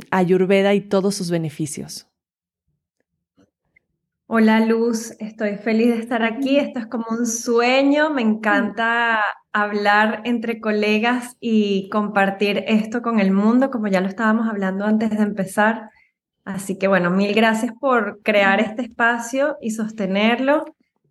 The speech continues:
Speaker 2: y darme la oportunidad de estar aquí contigo. Mira, yo soy de Venezuela.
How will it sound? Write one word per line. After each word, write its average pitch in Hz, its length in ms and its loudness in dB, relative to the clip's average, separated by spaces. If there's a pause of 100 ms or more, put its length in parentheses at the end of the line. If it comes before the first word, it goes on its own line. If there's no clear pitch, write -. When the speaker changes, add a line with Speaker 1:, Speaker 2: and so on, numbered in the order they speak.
Speaker 2:
y 196 420 4
darme 190 300 2
la 214 80 2
oportunidad 185 560 -2
de 170 60 -4
estar 185 160 -6
aquí 190 180 -2
contigo. 175 440 -6 (1600)
Mira, 196 400 2 (100)
yo 220 460 4
soy 220 280 -2
de 208 100 2
Venezuela. 202 720 -2